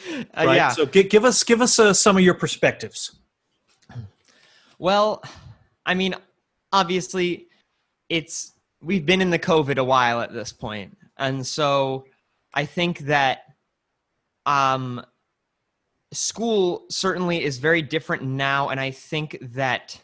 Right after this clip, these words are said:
Speaker 1: as a result of covid, <clears throat> online school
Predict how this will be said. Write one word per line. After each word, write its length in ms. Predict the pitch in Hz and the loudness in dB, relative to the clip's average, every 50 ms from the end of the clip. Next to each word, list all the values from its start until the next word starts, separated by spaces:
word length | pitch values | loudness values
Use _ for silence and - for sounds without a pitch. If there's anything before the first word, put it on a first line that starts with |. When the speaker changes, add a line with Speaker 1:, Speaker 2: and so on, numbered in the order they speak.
| _ _ _ _ _ _ _ _ _ _ _ _ _ _ _ _ _ _ _ _ _ _ _ _ _ - | _ _ _ _ _ _ _ _ _ _ _ _ _ _ _ _ _ _ _ _ _ _ _ _ _ -4
Speaker 1:
as 220 | 120 143 156 156 | -2 -2 -2 -2
a 40 | 165 | -2
result 440 | 156 147 127 110 117 139 139 143 - | -2 -2 -4 -2 0 0 0 0 -2
of 160 | 151 127 - | -6 -8 -10
covid, 720 | - - - 160 143 151 151 135 127 139 135 127 127 - - _ _ _ _ _ _ _ _ _ _ _ _ _ _ _ | -16 -16 -10 -6 -4 -4 -4 -4 -4 -4 -4 -4 -4 -8 -12 _ _ _ _ _ _ _ _ _ _ _ _ _ _ _
<clears throat> 960 | 190 185 165 143 139 123 - _ _ _ _ _ _ _ _ _ _ _ _ | -4 -2 -2 -2 -2 -6 -10 _ _ _ _ _ _ _ _ _ _ _ _
online 360 | 160 170 185 196 202 196 185 | -2 0 2 2 2 2 2
school 720 | 170 - - - - 156 165 170 165 170 170 165 151 165 - | 0 -2 -4 -4 0 2 4 6 8 8 6 6 4 0 -4